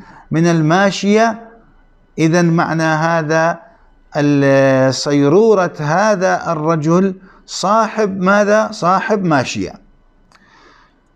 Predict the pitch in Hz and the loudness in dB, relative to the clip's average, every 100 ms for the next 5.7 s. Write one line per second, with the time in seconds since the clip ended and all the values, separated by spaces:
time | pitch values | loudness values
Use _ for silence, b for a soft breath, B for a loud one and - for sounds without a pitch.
0 | _ _ _ _ _ _ _ _ _ _ | _ _ _ _ _ _ _ _ _ _
1 | 180 185 208 220 269 240 233 214 208 202 | -4 0 0 2 0 0 -2 0 0 -2
2 | 185 185 208 - 196 185 - 208 196 190 | 0 2 2 0 -2 -2 0 0 0 0
3 | 185 175 - 165 170 180 170 160 180 180 | -4 -4 -4 0 0 0 0 0 2 2
4 | 175 180 - - 147 196 190 175 190 156 | 2 -2 -6 -6 0 2 2 4 2 2
5 | 139 135 156 151 143 135 117 | 0 0 2 2 0 0 0